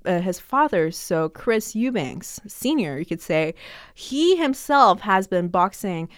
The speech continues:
um, in the past. So given, given that fact, I, I just automatically thought, and, you know, it, that's not the most logical thing that you could say. It's not really well thought out, but I just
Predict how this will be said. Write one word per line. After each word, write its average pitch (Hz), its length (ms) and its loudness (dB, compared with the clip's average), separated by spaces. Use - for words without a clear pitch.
um, 165 240 -2
in 170 140 -4
the 160 100 0
past. 226 400 0
So 175 300 2
given, 285 400 -2
given 277 400 0
that 240 280 4
fact, 175 480 0
I, 214 300 0
I 262 100 4
just 427 300 -4
automatically 254 640 4
thought, 208 360 2
and, 202 360 0
you 247 120 0
know, 196 500 0
it, 233 180 2
that's 262 320 2
not 294 300 2
the 208 200 -2
most 214 420 -2
logical 214 680 0
thing 185 600 -4
that 175 140 0
you 170 60 -2
could 175 140 -6
say. 185 280 2
It's - 280 -6
not 233 240 -2
really 214 260 0
well 185 280 0
thought 175 300 0
out, 202 260 4
but 175 200 0
I 285 120 6
just 285 200 0